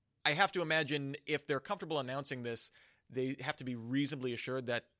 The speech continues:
you know, they can make everything work, work at scale, and, and have the customers to use this with. But, you know, they, they were predicting that they're at least a year ahead of T S M C and at least two, three years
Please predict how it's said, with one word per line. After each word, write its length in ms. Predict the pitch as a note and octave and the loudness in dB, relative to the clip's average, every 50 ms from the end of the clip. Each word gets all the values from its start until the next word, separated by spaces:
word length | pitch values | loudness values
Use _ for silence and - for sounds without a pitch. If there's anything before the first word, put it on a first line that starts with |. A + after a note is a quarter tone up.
| _ - | _ -10
you 100 | C3 A#2+ | -6 -6
know, 140 | G#2+ G2+ G2+ | -6 -6 -6
they 100 | A#2 A2 | -8 -8
can 140 | - A2+ A2+ | -8 -6 -8
make 140 | A2+ A2+ | -6 -6
everything 240 | A#2+ A2+ A2+ A2+ A2 | -6 -6 -6 -8 -6
work, 200 | A2+ B2+ B2 - - | -4 -4 -4 -6 -8
work 120 | A#2+ G#2+ | -12 -10
at 100 | - - | -10 -8
scale, 420 | - - - B2 B2 B2 A#2+ A#2+ A#2 | -8 -4 0 0 0 0 0 -2 -4
and, 180 | A2+ A2+ A2+ - | -6 -8 -10 -8
and 120 | - A2 G#2+ | -10 -8 -8
have 160 | A2 A#2 G#2+ | -10 -10 -10
the 80 | G2+ | -12
customers 640 | - - - C#3+ C3+ - - C3+ A#2+ A2+ A2+ A2 - - - - - - _ _ - | -14 -10 -6 -6 -4 -4 -4 -6 -6 -6 -6 -8 -10 -12 -14 -20 -20 -20 _ _ -8
to 100 | - C#3+ | -4 -2
use 200 | F3+ B3 B3 F#3 | -2 -2 -2 -2
this 180 | D3+ C#3 - | -4 -4 -2
with. 180 | C3 C3 B2+ - - - - - _ _ | 0 -2 -2 -2 -4 -16 -20 -20 _ _
But, 220 | - E3 - - - - | 2 2 2 2 -2 -8
you 120 | D#3 E3 | -4 -2
know, 100 | D#3 C3+ | -2 0
they, 180 | B2+ C#3 D3+ D3+ | 2 2 0 0
they 180 | C3 C#3 D#3+ | 0 -2 -2
were 100 | E3+ E3+ | -4 -4
predicting 420 | - - C#3+ D3+ D#3+ - D#3+ C#3 C3+ | -8 -10 -8 -8 -8 -8 -8 -8 -6
that 140 | C3 - | -6 -4
they're 360 | - C#3 C3+ C3 B2+ B2+ - - | -2 -2 0 0 0 -2 -2 -4
at 80 | A#2+ | -4
least 380 | B2 A#2+ A#2+ C3 D3 - - - | -6 -4 -4 -2 -2 -2 -2 -2
a 60 | D#3 | -2
year 180 | C#3 C#3 C#3+ C3+ | -2 0 0 0
ahead 220 | A#2+ B2 C3 B2 | 0 0 -2 -2
of 60 | A2 | -4
T 140 | - - C#3 | -4 -2 -2
S 140 | C3 - - | -2 -2 -2
M 140 | B2 A#2 A2+ | -4 -4 -4
C 340 | - - C3+ C3 B2+ B2+ | -4 -2 -2 -2 -2 -2
and 160 | - G#2 A2+ A#2 | -4 -6 -8 -8
at 60 | A#2 | -8
least 260 | A#2+ A#2+ - - - | -8 -8 -8 -8 -8
two, 180 | - - D3+ C3+ | -6 -4 -4 -4
three 340 | - - B2 A#2+ C#3 D#3+ | -6 -8 -10 -8 -6 -6
years 340 | E3+ C3+ A#2 A2+ A2+ G#2 - | -4 -2 -2 -2 -4 -6 -8